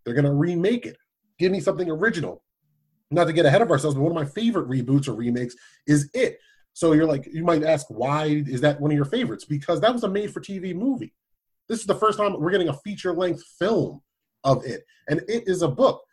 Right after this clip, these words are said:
So if you're gonna adapt books, does that count as a reboot? No, it's kinda like your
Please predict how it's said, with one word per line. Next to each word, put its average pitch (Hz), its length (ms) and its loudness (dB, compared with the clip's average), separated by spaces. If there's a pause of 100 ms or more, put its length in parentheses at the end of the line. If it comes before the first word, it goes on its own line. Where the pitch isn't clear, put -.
(180)
So 185 160 2
if 151 80 2
you're 214 100 -4
gonna 226 160 0
adapt 160 480 0
books, 220 380 -6 (200)
does 143 140 -2
that 151 200 -2
count 180 200 -6
as 151 100 -2
a 123 40 0
reboot? 185 540 -4
No, 202 380 0
it's 143 320 -4
kinda 185 240 -2
like 156 180 -2
your 135 140 -4